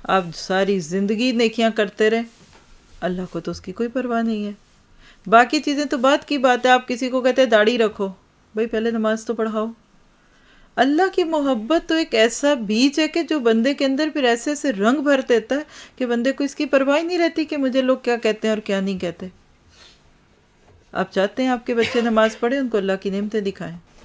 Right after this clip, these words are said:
कदर करवाएं, "देखो ये किसने दिया, ये किसने दिया।"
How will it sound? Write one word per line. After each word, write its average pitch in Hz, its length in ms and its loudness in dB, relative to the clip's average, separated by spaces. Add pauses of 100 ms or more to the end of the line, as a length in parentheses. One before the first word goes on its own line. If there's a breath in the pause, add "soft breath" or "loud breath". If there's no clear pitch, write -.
(500 soft breath)
कदर 190 260 -4
करवाएं, 170 480 -8
"देखो 180 220 -4
ये 208 140 0
किसने 208 360 -4
दिया, 190 240 -2
ये 190 180 0
किसने 190 400 -6
दिया।" 190 300 -6